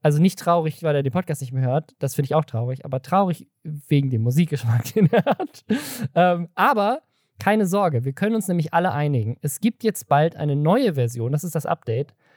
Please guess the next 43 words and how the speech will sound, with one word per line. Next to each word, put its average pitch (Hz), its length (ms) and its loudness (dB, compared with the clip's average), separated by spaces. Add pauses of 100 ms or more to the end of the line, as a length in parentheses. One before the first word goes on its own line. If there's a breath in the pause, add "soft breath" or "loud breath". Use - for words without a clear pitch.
(160)
von 151 320 2
Laila, 131 460 2 (1400)
äh, 143 220 4
die 170 140 -2
dann 214 160 2
auch - 180 -2
gespielt 220 400 0
werden 233 200 0
kann, 208 180 0
die 196 60 -2
da, 160 140 0
muss 175 160 -2
dann 170 80 0
nicht 147 120 0
mehr 151 100 0
verbannt 151 400 0
werden 214 380 -2 (420 soft breath)
und 165 460 4
über 165 180 -2
die 175 140 -4
wir 170 100 0
uns 151 200 -4
alle 196 240 2
einig 165 320 -2
sind, 165 260 -4
weil 147 160 0
die 147 120 -10
ist 139 200 -8
musikalisch 151 640 0
auch 123 120 -6
einfach, 135 300 -6
also 139 140 0
musikalisch 147 380 0
ist - 60 -14
sie 139 80 -8
identisch, 131 360 -4
aber - 200 -4
textlich - 560 -4
ist 120 120 -12
sie 143 100 -16
einfach 123 380 -6
weitaus 151 520 0
besser. 143 440 -4